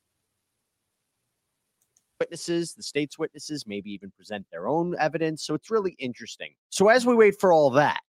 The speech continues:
there have now been some recent developments that I wanna get into. And that brings me right now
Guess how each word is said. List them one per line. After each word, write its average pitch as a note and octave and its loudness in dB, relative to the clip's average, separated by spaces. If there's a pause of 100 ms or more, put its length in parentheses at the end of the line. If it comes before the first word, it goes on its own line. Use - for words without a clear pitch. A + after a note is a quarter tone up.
(200)
there D#3+ 2
have A3 2
now D#3 2
been C#3 -2
some B2 -6
recent A#2+ -4
developments B2 -2
that E2 -6
I D#2+ -6
wanna D#2+ -6
get D2 -10
into. C#2 -16 (160)
And G#2 -10
that E3 0
brings F#3 -4
me E3+ 0
right G3+ 0
now G3 0